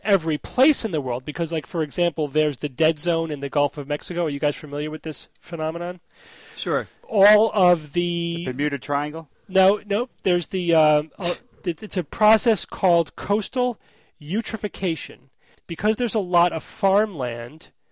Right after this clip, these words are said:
Speaker 1: surrounding the Mississippi, a lot of, of the fertilizer, nitrogen runoff from this farmland finds its way into the Mississippi and gets dumped into the Gulf of Mexico.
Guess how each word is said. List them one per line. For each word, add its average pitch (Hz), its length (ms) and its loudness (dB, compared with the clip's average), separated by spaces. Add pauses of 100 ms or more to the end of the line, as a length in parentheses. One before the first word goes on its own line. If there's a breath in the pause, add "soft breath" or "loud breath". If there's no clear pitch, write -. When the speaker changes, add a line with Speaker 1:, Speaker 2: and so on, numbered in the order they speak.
(220)
Speaker 1:
surrounding 147 1120 -4
the 135 240 -8
Mississippi, 143 720 -10 (500)
a 147 100 -4
lot 160 340 4
of, 156 460 -2 (200)
of 156 200 -6
the 147 160 -2
fertilizer, 156 960 0
nitrogen 135 760 -8
runoff 139 680 -2
from 139 300 -10
this 135 160 -8
farmland 127 720 -6
finds 143 360 -4
its - 180 -12
way 135 120 -2
into 170 340 -12
the 143 100 -10
Mississippi 135 680 -12 (200 soft breath)
and 147 140 -10
gets 156 220 -4
dumped 165 440 -2
into 143 560 -10
the 135 140 -10
Gulf 131 460 -6
of 156 180 -14
Mexico. 123 640 -12